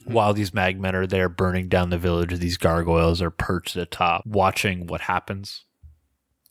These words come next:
learning about his victims and about his enemies, and taking that information and then using it in the eventual combat,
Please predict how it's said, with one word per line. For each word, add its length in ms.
learning 520
about 320
his 160
victims 540
and 100
about 220
his 140
enemies, 540
and 220
taking 320
that 160
information 600
and 120
then 160
using 360
it 160
in 200
the 340
eventual 540
combat, 500